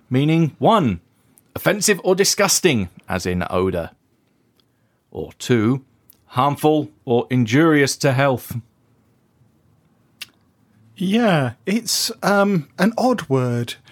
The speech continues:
Speaker 1: No shit.
Speaker 2: Well, it use-, it tends to get used these days, I think, primarily to mean something that smells bad. But it generally means something that is offensive or offensive to the senses or upsetting in some way.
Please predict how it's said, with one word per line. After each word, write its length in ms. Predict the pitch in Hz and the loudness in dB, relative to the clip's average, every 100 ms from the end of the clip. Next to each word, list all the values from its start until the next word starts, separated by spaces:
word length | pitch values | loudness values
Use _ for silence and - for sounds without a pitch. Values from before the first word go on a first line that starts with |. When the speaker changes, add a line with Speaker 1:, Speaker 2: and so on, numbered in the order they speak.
| - | -2
Speaker 1:
No 120 | 202 | -2
shit. 340 | - 180 160 - _ _ - | 2 0 0 -6 _ _ -2
Speaker 2:
Well, 200 | 190 220 - | -2 -2 -2
it 180 | 208 220 | 0 2
use-, 340 | 214 294 262 | 2 2 0
it 200 | - 214 | -2 0
tends 220 | - 302 | 0 -2
to 60 | - | 0
get 140 | 254 | -2
used 280 | 233 208 190 | 0 0 0
these 200 | 196 175 | 0 0
days, 300 | - 151 147 | 2 0 2
I 100 | 151 | 0
think, 260 | 139 170 143 | 0 -2 -2
primarily 560 | - 151 147 160 139 131 | 0 0 2 0 0 0
to 120 | 123 | 0
mean 180 | 131 123 | 0 0
something 300 | 120 127 113 | -2 -4 -4
that 160 | 104 - | -4 -4
smells 400 | - 87 73 - | -4 -4 -6 -8
bad. 440 | 69 62 64 - - - - - - | -10 -10 -10 -14 -18 -20 -20 -16 -8
But 480 | 156 - 170 165 - _ | -4 0 0 0 -6 _
it 180 | 170 170 | -2 0
generally 440 | 233 277 294 208 | 0 0 2 0
means 600 | 135 135 139 139 - - | 2 2 0 -2 -4 -4
something 380 | - 175 160 147 | -2 0 0 0
that 160 | 139 139 | 0 0
is 120 | 131 | -2
offensive 540 | - 151 139 - 117 | 0 0 0 0 -2
or 80 | 98 | -2
offensive 400 | 95 117 - 107 | -2 -2 -2 -4
to 120 | - | -6
the 60 | 98 | -6
senses 680 | - 104 92 - 90 82 90 | -4 -2 -4 -4 -4 -4 -4
or 120 | 85 | -2
upsetting 520 | 98 - - - 65 | -2 -4 -6 -6 -12
in 120 | 62 | -10
some 280 | 58 58 53 | -10 -10 -10
way. 320 | - 62 90 | -14 -14 -14